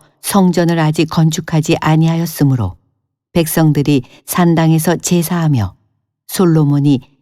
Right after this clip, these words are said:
여호와를 사랑하고 그의 아버지 다윗의 법도를 행하였으나 산당에서 제사하며 분향하더라.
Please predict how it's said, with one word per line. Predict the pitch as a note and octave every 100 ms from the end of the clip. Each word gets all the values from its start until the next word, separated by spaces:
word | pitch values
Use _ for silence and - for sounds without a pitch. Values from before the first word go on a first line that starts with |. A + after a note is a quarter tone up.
| -
여호와를 | E3 D#3+ D#3 D#3+ E3+
사랑하고 | D#3+ G3 F#3 F3 E3 D#3 A2 G2 _ _ _ _
그의 | - E3+ D#3+
아버지 | D3 D3+ D3+ D#3+ C#3 - _ _
다윗의 | D#3 D#3+ D#3+ F3
법도를 | D#3+ D#3+ D#3+ D#3+ D#3+ D#3
행하였으나 | D#3 F#3+ F3+ E3+ - D#3 A2 F2+ _ _ _ _ -
산당에서 | F#3 E3 D#3+ D3+ D3 D#3+ C#3 - _ _
제사하며 | - E3+ E3 E3 D#3+ D#3 E3 -
분향하더라. | F3+ F3 F3 F3 E3 C3+ A#2+